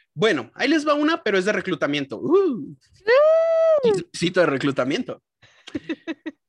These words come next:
Speaker 1: Una vez le hice una cita a un men que le interesó la vacante del call center porque, pues, están en R H, sabes que tú publicas en tu vacante, mandas la información, pues, reclutamiento, lo normal, ¿no? Que te dan una lana por referir y todo ese pedo.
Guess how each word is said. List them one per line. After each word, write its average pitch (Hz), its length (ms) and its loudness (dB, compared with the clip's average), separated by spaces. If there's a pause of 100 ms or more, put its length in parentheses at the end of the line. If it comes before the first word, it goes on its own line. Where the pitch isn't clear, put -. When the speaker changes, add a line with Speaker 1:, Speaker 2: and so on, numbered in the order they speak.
(260)
Speaker 1:
Una 330 220 2
vez 294 180 -2
le 247 100 -2
hice 262 140 -6
una 254 200 -2
cita 220 260 -4
a 220 40 0
un 220 140 -6
men 196 200 -2
que 202 80 -6
le 196 80 -2
interesó 160 400 -4
la 151 100 0
vacante 143 400 -4
del 123 160 -6
call 117 220 -8
center 190 340 -6
porque, 123 220 -10
pues, - 260 -18
están 123 280 -6
en 135 140 -6
R 151 220 -2
H, 170 400 -4
sabes 135 300 -4
que 131 80 -20
tú 127 120 -20
publicas 139 440 -6
en 151 100 -10
tu 175 80 -10
vacante, 185 460 -2
mandas 127 260 -8
la 139 80 -6
información, 175 480 -4
pues, 247 140 -8
reclutamiento, 262 580 0
lo 220 100 0
normal, 190 380 0
¿no? 180 140 0
Que 180 80 -10
te 180 80 -4
dan 165 140 -2
una 185 100 -2
lana 165 280 -4
por 147 140 -8
referir 131 420 -6
y 127 100 -6
todo 117 120 -6
ese 113 140 -12
pedo. 101 160 -12